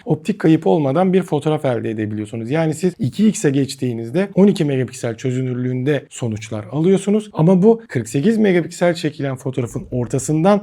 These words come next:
bir crop alındığı için çözünürlük noktasında sizde böyle büyük bir kayıp olmuyor. Diğer, e, markalardaki bir tele lensi olmadan yaptığınız çekimlere nazaran daha iyi bir sonuç verebilen bir yapıda.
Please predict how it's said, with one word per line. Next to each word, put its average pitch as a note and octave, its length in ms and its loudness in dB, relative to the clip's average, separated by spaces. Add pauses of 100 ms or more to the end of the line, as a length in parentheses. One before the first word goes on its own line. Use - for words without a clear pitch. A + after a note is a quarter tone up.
bir B2 260 -2
crop A#2+ 240 -8
alındığı A2 380 -4
için A2+ 460 -2
çözünürlük F3+ 640 2
noktasında E3 840 -2
sizde F3 440 2
böyle F3+ 440 4
büyük F3+ 260 4
bir D3 140 4
kayıp E3+ 360 0
olmuyor. C#3 520 2 (140)
Diğer, C#3 420 0
e, B2 140 -4
markalardaki B2+ 1040 -4 (140)
bir B2+ 140 -2
tele B2+ 340 -4
lensi B2+ 300 -6
olmadan B2+ 480 -4
yaptığınız A2+ 480 -8
çekimlere A#2 520 -8
nazaran A#2+ 380 -4 (140)
daha D#3+ 200 4
iyi A2+ 160 -2
bir G#2+ 60 -6
sonuç F3 560 -4
verebilen A#2+ 560 -2
bir G3+ 240 -4
yapıda. D#3+ 460 0